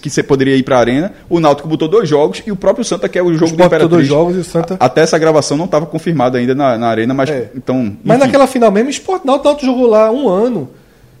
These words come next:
Speaker 2: Veja só, era uma grande chance dos dois clubes terem ganho mais dinheiro. E os dois clubes preferiram não ganhar mais dinheiro. Então Pernambuco é o único estado em que a direção se reúne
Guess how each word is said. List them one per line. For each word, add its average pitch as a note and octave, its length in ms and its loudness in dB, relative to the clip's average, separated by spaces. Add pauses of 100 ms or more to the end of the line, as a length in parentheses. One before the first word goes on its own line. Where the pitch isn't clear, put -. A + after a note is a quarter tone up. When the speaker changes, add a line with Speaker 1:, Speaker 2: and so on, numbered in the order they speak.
(280)
Speaker 2:
Veja F4 200 0
só, E3 480 0 (260)
era B3 160 0
uma D4 160 0
grande C#4+ 400 -2
chance F#3 480 -4
dos A3 180 -2
dois A#3 320 2
clubes A3+ 640 2 (380)
terem C#4 300 2
ganho B3+ 180 0
mais C4 200 -2
dinheiro. F3+ 480 2 (180)
E C4+ 100 0
os C4 80 2
dois E4 280 2
clubes C#4+ 300 0
preferiram C4 520 -2
não D4 180 2
ganhar C4 680 4
mais A3+ 200 4
dinheiro. D3 480 -2 (360)
Então C4 200 -4
Pernambuco D4+ 480 0
é C#4+ 40 4
o C4 40 6
único F#4 320 2
estado G3 600 4 (340)
em G#3 80 -2
que C4 120 0
a B3 60 4
direção B3 520 0
se G3+ 140 -6
reúne B3+ 680 2